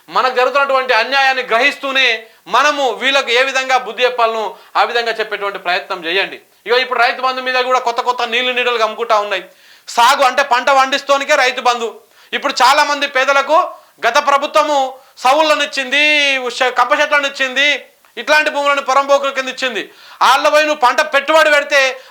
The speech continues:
ఆ పెట్టుబడి పోవుడు తప్ప అలా ఇంత మ-, ఏం పండదు. మరి అలాంటి భూమి ఉన్నా లేకపోయినా ఒకటే,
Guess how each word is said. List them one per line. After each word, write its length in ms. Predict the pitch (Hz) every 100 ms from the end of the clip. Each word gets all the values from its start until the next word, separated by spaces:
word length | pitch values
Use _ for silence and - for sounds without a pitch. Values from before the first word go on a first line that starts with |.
| 202
ఆ 80 | 240
పెట్టుబడి 460 | 254 262 320 320
పోవుడు 260 | 302 285 277
తప్ప 240 | 262 277
అలా 340 | 269 262 254 -
ఇంత 180 | 233 254
మ-, 400 | 247 226 202 202
ఏం 300 | 226 233 254
పండదు. 400 | 202 226 226 143 - _ - 196
మరి 120 | 240
అలాంటి 320 | 247 294 311
భూమి 220 | 254 294 262
ఉన్నా 280 | 262 320
లేకపోయినా 500 | 302 285 285 285 294
ఒకటే, 320 | 269 254 285